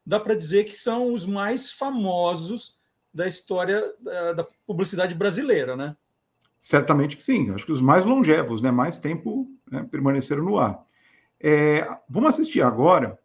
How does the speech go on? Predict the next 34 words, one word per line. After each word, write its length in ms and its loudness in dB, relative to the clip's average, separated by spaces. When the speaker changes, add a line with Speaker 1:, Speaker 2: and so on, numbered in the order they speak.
Speaker 2:
é, 420 2
um... 320 -6
Agora 260 0
veja 220 0
só, 180 0
não 160 0
é 60 4
um 120 -2
jingle. 460 -4
É 100 2
o 120 2
jingle, 380 0
mas 240 6
não 180 2
é 60 6
o 120 2
jingle. 360 0
Ou 80 -2
seja, 240 -2
ele 80 -2
não 140 0
é 60 0
cantado, 500 0
ele 80 0
é 20 0
interpretado 640 -2
pela 180 -2
Orquestra 460 -2
Sinfônica 760 -6
de 60 -20
São 180 -2
Paulo, 340 2
com 260 4
funcionários, 960 0